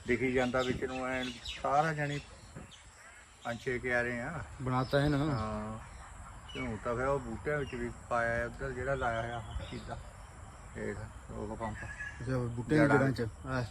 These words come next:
Speaker 2: ਤੇਰੇ, ਤਾਂ ਹੀ ਭਾਈ ਬੂਟੇ ਦੇ ਇੰਨੇ
Speaker 1: ਹਾਂ,
Speaker 2: ਤਕੜੇ,
Speaker 1: ਤਾਂ
Speaker 2: ਸਾਲ ਦੀ
Speaker 1: ਕਰਕੇ
Speaker 2: ਪੰਜ ਵਾਰ ਤਾਂ
Speaker 1: ਤੇ ਆ।
Speaker 2: ਕਲੋਰੋ ਪਾ ਦਿੰਦਾ।
Speaker 1: ਨਾ, ਨਾ, ਫਿਰ ਉਹ ਮੈਂ ਕਿਹਾ ਚੱਲ ਮਾੜੇ ਮਾੜਾ ਰੇਹ ਪਾਉਣਾ ਹੁੰਦਾ, ਮੈਂ ਕਿਹਾ ਚੱਲ ਆ ਵੀ ਪਾ ਦੇਵਾਂ।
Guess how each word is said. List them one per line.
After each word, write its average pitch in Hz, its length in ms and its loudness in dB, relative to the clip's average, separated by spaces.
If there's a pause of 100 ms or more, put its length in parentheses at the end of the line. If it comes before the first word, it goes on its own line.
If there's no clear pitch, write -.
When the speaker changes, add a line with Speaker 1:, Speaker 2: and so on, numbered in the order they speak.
Speaker 2:
ਤੇਰੇ, 107 220 0
ਤਾਂ 123 200 2
ਹੀ 147 80 6
ਭਾਈ 165 200 10
ਬੂਟੇ 160 280 6
ਦੇ 180 100 10
ਇੰਨੇ 165 120 10
Speaker 1:
ਹਾਂ, 156 180 8
Speaker 2:
ਤਕੜੇ, 151 160 10
Speaker 1:
ਤਾਂ 160 80 10
Speaker 2:
ਸਾਲ 143 260 12
ਦੀ 151 60 8
Speaker 1:
ਕਰਕੇ 160 120 8
Speaker 2:
ਪੰਜ 151 140 8
ਵਾਰ 156 160 10
ਤਾਂ - 80 8
Speaker 1:
ਤੇ - 60 10
ਆ। 135 40 8
Speaker 2:
ਕਲੋਰੋ 147 220 10
ਪਾ 139 160 8
ਦਿੰਦਾ। 143 280 4 (100)
Speaker 1:
ਨਾ, 139 260 4
ਨਾ, 139 120 4
ਫਿਰ 147 160 6
ਉਹ 135 100 2
ਮੈਂ 139 120 0
ਕਿਹਾ 139 120 4
ਚੱਲ 131 200 2
ਮਾੜੇ 131 200 2
ਮਾੜਾ 127 260 4 (500)
ਰੇਹ 123 200 4
ਪਾਉਣਾ 131 260 0
ਹੁੰਦਾ, 127 220 2
ਮੈਂ 127 180 2
ਕਿਹਾ 123 120 2
ਚੱਲ 117 80 4
ਆ 113 40 4
ਵੀ 131 120 0
ਪਾ 120 200 0
ਦੇਵਾਂ। 113 160 -8